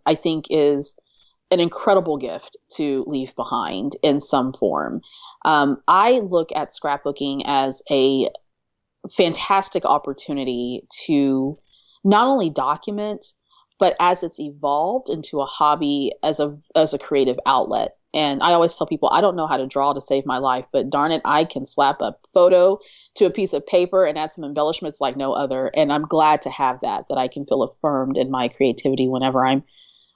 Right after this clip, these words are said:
whenever I'm scrapbooking. Um, but the telling of the story is the most important thing to me, and it will always be most important. So having the opportunity to leave behind a legacy, I think, is fantastic. And, um, I have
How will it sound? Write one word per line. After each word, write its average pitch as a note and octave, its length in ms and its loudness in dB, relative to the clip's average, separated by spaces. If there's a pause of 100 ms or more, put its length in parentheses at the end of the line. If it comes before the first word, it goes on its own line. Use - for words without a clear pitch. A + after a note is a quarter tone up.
whenever G3+ 260 4
I'm G3+ 120 4
scrapbooking. G3+ 760 -4 (400)
Um, D3 340 2 (100)
but G#3 120 2
the F3 100 4
telling B3 420 -4
of F3+ 60 -2
the D#3+ 80 -4
story C#3 440 -2
is C#3+ 160 -6
the C#3+ 80 -6
most C3 340 -2
important - 480 -2
thing F#2 340 -6 (200)
to - 100 -2
me, A2 180 2
and C3+ 80 4
it B2 80 2
will C#3+ 200 2
always C3+ 340 4
be - 320 -6
most A#2 180 0
important. C3 380 -2
So C3+ 140 0
having G3 420 0
the A#2+ 180 -2
opportunity C#3 640 -4
to B2+ 80 -4
leave B2+ 180 0
behind B2 280 -2
a A#2 40 -2
legacy, A#2 560 -2 (420)
I A3+ 100 4
think, E3 180 2
is C#3+ 160 0
fantastic. - 840 -4
And, B2+ 400 0
um, B2+ 460 -2 (480)
I E3+ 140 4
have C#3+ 500 0